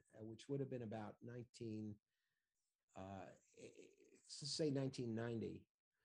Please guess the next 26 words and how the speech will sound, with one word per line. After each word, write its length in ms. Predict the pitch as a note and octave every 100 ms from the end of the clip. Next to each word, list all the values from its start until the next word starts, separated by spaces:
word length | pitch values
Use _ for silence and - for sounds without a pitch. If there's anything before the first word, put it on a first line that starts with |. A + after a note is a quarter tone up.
| _ _ _ _ -
uh, 180 | A2+ A2 -
he 340 | - G#3 A3+
had 260 | F#3 D#3+ C3+
directed 800 | C#3+ C#3 D3 D3 - C#3 B2+ B2+ A#2+
probably 380 | - G3 G3+ D#3
around 200 | C3+ A#2 -
five 260 | A#2+ B2 -
films. 600 | B2 A#2+ A#2 A#2 G#2+ - -
He 160 | A#2 A#2
had 140 | A2
done 140 | A#2+ A2+
a 40 |
lot 180 | A2 G#2+
of 140 | G#2
television. 680 | C#3 C#3 C3 B2+ A#2+ A#2+ A#2
He 120 | A2 A2+
had 120 | F#2+
directed 460 | G2+ G#2 G#2 F#2+
a 120 | F2 -
Columbo 600 | A2 C#3 D#3 D3 C#3 C#3
sequence. 760 | - C#3+ C#3 C3 B2 A#2+ - _ _ _ _ _ _ _ -
Uh, 200 | G#2 G2+
he 160 | G#2+ A2
did 180 | A2+ G2+
the 60 |
Scott 320 | G#2 - A2